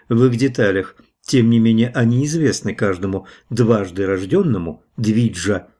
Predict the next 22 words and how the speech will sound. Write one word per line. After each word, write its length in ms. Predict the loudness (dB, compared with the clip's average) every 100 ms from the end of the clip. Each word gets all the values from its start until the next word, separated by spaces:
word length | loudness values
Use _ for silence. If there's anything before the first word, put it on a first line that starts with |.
| _ 0
или 240 | 2 2
посвящённому 1300 | -2 -4 -4 -2 -6 -4 -2 -2 -2 -4 -6 -8 _
брамину. 640 | -6 -4 -4 -4 -4 -4 -6 _ _ _
Также 320 | 0 2 2
и 140 | 2 0
Пураны 840 | 0 -2 2 2 0 -2 -4 -8 -14 -8
содержат 640 | -2 2 2 0 -4 -2
упоминания 800 | -4 0 0 2 0 0 -2 -2
о 100 | 0
некоторых 520 | 0 0 -2 -4 -2 -2
из 120 | -2
них 240 | -4 -6 -18 -20 _
в 140 | -4
прикрытых 640 | 2 2 2 0 -2 -6 -2
выражениях, 640 | 0 0 0 -2 -4 -6 -20 _ _ 0
которые 360 | 2 4 4
ни 140 | 4 0
один 380 | 0 0 0 0
из 160 | -6
наших 340 | -8 -6 -8 -6
востоковедов 800 | -4 -4 -4 -2 -2 -2 -4 -4
ещё 380 | -8 -8 -10